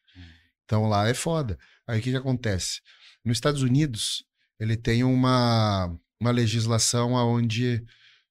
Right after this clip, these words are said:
Speaker 2: o cidadão está certo até que o Estado prove que tá errado, né?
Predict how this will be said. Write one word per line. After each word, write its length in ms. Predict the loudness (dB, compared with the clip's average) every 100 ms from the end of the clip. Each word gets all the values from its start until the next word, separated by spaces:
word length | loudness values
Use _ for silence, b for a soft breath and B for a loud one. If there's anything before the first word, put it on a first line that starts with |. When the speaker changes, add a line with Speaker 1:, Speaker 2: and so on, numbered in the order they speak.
| _ _ _ _ _ _ _ -4
Speaker 2:
o 80 | 0
cidadão 560 | 0 2 2 2 2
está 220 | 0 0
certo 580 | -2 0 0 0 -4 -8
até 320 | -8 -4 -4
que 240 | -4 -8 -6
o 40 |
Estado 440 | -6 -4 -4 -2 -4
prove 420 | -4 -2 -2 -6
que 100 | -8
tá 160 | -6
errado, 380 | -4 -4 -6 -12 _ _ _ _ _ _ _ _ -8
né? 240 | -8